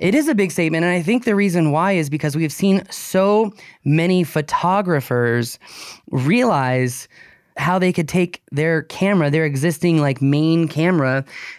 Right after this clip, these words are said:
and then strap it to a powerful aircraft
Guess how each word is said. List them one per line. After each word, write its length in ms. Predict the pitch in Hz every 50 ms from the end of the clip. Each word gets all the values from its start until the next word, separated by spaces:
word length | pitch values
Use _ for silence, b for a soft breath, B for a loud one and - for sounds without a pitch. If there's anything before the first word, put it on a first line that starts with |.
| B
and 180 | B 151 151 160
then 140 | 156 156 151
strap 460 | - - - - 170 170 170 170 175
it 160 | 170 170 -
to 560 | - - 160 151 147 147 147 143 143 143 139 B B B B B B B B B B -
a 100 | 165 156
powerful 480 | 147 - 170 175 175 185 165 139 156 160
aircraft 640 | 113 165 180 180 - - 147 135 135 135 135 -